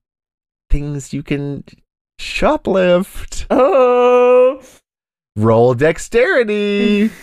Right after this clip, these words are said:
Speaker 2: <laughs> Eighteen, uh, plus one, nineteen.
Speaker 1: Wow. Okay, you're able to po-, you're able to shoplift
Speaker 2: Mm-hmm.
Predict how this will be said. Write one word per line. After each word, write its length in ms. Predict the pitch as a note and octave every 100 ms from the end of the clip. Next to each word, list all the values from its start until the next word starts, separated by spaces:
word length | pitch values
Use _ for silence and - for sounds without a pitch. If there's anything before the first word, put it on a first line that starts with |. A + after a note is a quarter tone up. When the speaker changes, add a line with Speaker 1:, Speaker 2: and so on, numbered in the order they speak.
| _ -
Speaker 2:
<laughs> 60 | F4 - G#4+ G#4 - - - C#5 _ _ _ _ _ _ _ _ _ _
Eighteen, 1080 | G#3+ C#4 - - F#3 F3+ F3 F3 F3+ F3+ F3+ - _ _ _ _ -
uh, 640 | F#3+ F#3 F#3 F#3 F3+ F3+ - -
plus 340 | - B3+ B3+ G3+
one, 540 | F#3 F3+ F3 E3+ F3+
nineteen. 1120 | A#3+ C4+ - - F#3 F3+ F3+ F3+ F3+ F3+ E3+ _ _ _ _ _ -
Speaker 1:
Wow. 2250 | F2 E2 F2 F#2 F#2+ G2+ G2+ G2 G2 F#2+ F#2+ F#2 F2+ F2+ F2 F2 F2 E2+ E2+ E2 E2+ - _ _ _ G#2+
Okay, 240 | A2+ G2 -
you're 180 | G2+ G#2+
able 300 | A#2 C3 D3+
to 120 | D3
po-, 300 | - - C#3+
you're 180 | C3 A#2
able 200 | A2+ C3+
to 100 | C3+
shoplift 1300 | C3 - - D3+ D#3 - G#2 G#2+ G2 F2 E2+ - - -
Speaker 2:
Mm-hmm. 80 | C4